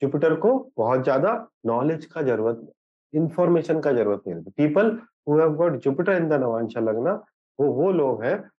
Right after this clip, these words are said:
जो एक शाम को पहले किताब उठाएगा, सत्तर परसेंट ले आएगा, सीधे घुसेगा। Whereas people who have got Mercury in the Navancha Lagna, so Mercury is a learner, वो व्यक्ति,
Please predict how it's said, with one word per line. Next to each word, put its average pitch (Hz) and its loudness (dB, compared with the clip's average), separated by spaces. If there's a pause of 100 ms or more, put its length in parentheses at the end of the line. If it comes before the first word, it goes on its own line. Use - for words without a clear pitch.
(220)
जो 185 0
एक 190 4
शाम 147 0
को 151 0
पहले 135 0
किताब 120 0
उठाएगा, 143 -2 (240)
सत्तर 143 -4
परसेंट 147 -2
ले 110 2
आएगा, 76 -10 (220)
सीधे 185 2
घुसेगा। 151 2 (120)
Whereas 233 2 (100)
people 226 0 (200)
who 185 4
have 202 0
got 214 2
Mercury 190 -2
in 202 0
the 160 -2
Navancha 110 -2
Lagna, 87 -8 (200)
so 170 4
Mercury 202 2
is 214 4
a - 2 (100)
learner, 143 0 (440)
वो 165 2
व्यक्ति, 214 -2